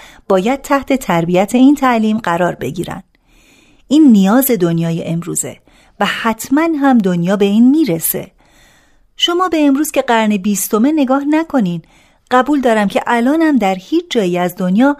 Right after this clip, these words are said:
زن و مرد مساوی نیستن و افکار هزاران ساله قدیمی در ذهن مردم حکومت می‌کنه.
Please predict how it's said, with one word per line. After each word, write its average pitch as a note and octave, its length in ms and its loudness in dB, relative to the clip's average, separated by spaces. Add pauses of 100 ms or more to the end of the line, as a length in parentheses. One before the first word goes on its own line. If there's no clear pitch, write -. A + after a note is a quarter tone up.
(300)
زن C4+ 300 2
و C#4 80 4
مرد D#4 260 -2
مساوی A3+ 440 0
نیستن C4+ 540 2
و C4+ 120 4 (280)
افکار D4+ 360 0
هزاران F3+ 560 0
ساله G3 500 -2 (100)
قدیمی F#3+ 500 0 (280)
در F#3+ 160 0
ذهن F3+ 320 -2
مردم F3+ 460 0
حکومت G3+ 480 -2
می‌کنه. F3+ 400 -8